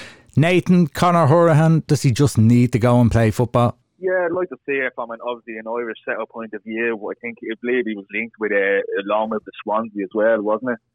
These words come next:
Speaker 1: Yeah.
Speaker 2: So look, Swansea City and Bournemouth, two, two sides that are, are, are chasing for promotion, um, into the play, the playoffs. So yeah, look, I, I'd like to see him go. I think he's a good player. I, I, I always enjoyed him,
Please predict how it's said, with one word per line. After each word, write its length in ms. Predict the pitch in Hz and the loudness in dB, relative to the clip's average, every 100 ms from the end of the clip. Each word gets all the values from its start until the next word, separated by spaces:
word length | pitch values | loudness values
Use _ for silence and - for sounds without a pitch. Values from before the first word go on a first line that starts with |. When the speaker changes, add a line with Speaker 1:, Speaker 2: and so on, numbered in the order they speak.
| _ - | _ -8
Speaker 1:
Yeah. 160 | 107 | -2
Speaker 2:
So 60 | 135 | 0
look, 180 | 151 147 | 0 -2
Swansea 300 | 156 147 120 | -2 -4 -4
City 180 | 131 120 | -8 -8
and 80 | 117 | -6
Bournemouth, 400 | 120 127 123 113 - | -2 -2 -4 -10 -12
two, 160 | 127 - - | -16 -14 -14
two 120 | 123 - | -14 -8
sides 280 | 120 120 117 | -4 -2 -4
that 100 | - | -4
are, 260 | 110 110 95 | -4 -4 -4
are, 240 | 107 90 101 - | -6 -6 -10 -12
are 100 | - _ _ _ - | -14 _ _ _ -10
chasing 300 | 110 113 117 | -8 -8 -12
for 140 | - 107 - | -12 -12 -10
promotion, 460 | 107 107 117 110 - - | -6 -6 -6 -12 -16 -10
um, 360 | 95 95 95 90 | -6 -6 -6 -8
into 160 | 95 | -8
the 80 | 101 | -8
play, 280 | - 104 104 | -2 0 0
the 140 | 95 | -2
playoffs. 380 | - 107 113 110 - _ _ _ _ _ _ _ - | -4 0 2 0 -4 _ _ _ _ _ _ _ -2
So 120 | 160 | 0
yeah, 220 | 175 170 | 2 2
look, 160 | 160 160 | 2 2
I, 40 | |
I'd 180 | 156 160 | 2 0
like 100 | 151 | -2
to 80 | 127 | -4
see 60 | 139 | -10
him 100 | 123 | -6
go. 260 | 127 135 160 | -4 -4 -4
I 60 | |
think 100 | 226 | -8
he's 100 | 151 | -12
a 40 | - | -12
good 140 | 127 | -12
player. 260 | - 143 165 - - | -6 -4 -4 -8 -12
I, 80 | 117 | -10
I, 340 | 120 120 113 | -8 -8 -8
I 60 | 120 | -6
always 240 | 120 117 - | -6 -8 -16
enjoyed 400 | 113 123 123 123 | -8 -4 -2 -4
him, 120 | 120 | -8